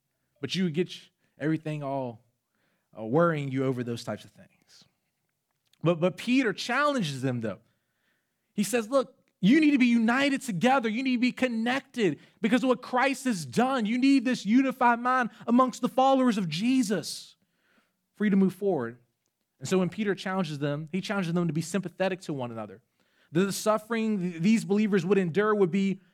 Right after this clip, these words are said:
contextualized, and each party needed to be charitable to other people and how they were walking through suffering. Let's stop and think about twenty twenty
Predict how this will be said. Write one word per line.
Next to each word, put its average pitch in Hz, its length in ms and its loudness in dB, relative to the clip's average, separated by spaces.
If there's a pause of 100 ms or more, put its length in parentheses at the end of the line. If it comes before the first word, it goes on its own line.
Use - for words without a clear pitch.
(100)
contextualized, 185 1000 -4 (180)
and 190 120 0
each 247 280 -4
party 226 260 2
needed 208 240 -2
to 208 40 -2
be 185 120 -2
charitable 214 500 0
to 185 140 -4
other 202 180 2
people 202 360 -2
and 175 80 -2
how 208 240 0
they 202 120 0
were 190 140 0
walking 202 380 0
through 185 320 -2 (200)
suffering. 143 500 -2 (340)
Let's 143 120 -6
stop 165 260 -2
and 156 100 -10
think 160 100 -6
about 143 220 -4
twenty 156 240 -6
twenty 131 480 -8